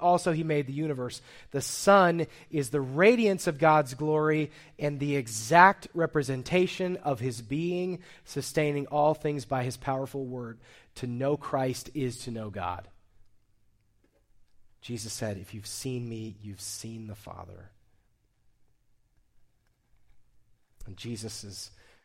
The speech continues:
God's living word, New Testament tells us. So in Scripture, in God's word, and most clearly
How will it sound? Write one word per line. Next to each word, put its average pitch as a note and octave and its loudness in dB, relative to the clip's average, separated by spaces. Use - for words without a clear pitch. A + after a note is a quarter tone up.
God's F#2+ -10
living G#2+ -10
word, F#2 -18
New G2+ -16
Testament - -16
tells G#2 -20
us. G2+ -20
So A2+ -12
in D#3 0
Scripture, - -4
in C#3+ -6
God's C3+ -2
word, A#2 -10
and A2 -12
most C#3+ -4
clearly B2+ -4